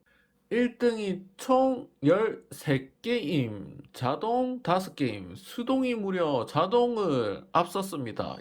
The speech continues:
여덟 게임 나왔습니다. 일 인당 당첨 금액은 십구억 팔천백만 원인데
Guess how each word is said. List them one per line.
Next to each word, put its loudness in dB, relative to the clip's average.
여덟 2
게임 0
나왔습니다. -2
일 -2
인당 -2
당첨 -2
금액은 -2
십구억 0
팔천백만 -4
원인데 0